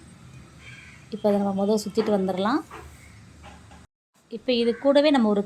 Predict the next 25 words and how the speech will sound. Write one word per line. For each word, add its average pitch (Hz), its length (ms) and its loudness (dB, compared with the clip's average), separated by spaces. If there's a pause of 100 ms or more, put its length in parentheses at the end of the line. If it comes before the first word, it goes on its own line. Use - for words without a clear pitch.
கால் 220 260 4
டீஸ்பூன் 247 320 -2
அளவுக்கு 208 360 0
மஞ்சள் 214 360 0
தூளும் 202 240 0
சேர்த்துக்கலாம். 208 520 -2 (680)
சேர்த்துட்டு 226 380 0
இதை 220 160 2
அரைச்சிட்டு 202 320 -2
வந்துடுங்க. 190 340 -2 (2000)
இப்போ 220 220 -6
பாருங்க, 214 300 2
இது 247 160 -2
ஓரளவுக்கு 202 440 0
நல்லா 196 240 2
அரைப்பட்டுருச்சு. 202 560 -2 (100)
இப்போ 285 220 -4
இது 196 120 0 (140)
கூடவே 220 380 2
நம்ம 214 220 2
வதக்கி 214 320 0
வச்சிருக்கிற 208 400 -2 (600)
வெங்காயம், 226 480 2
தக்காளியும் 202 480 0
சேர்த்து 196 280 0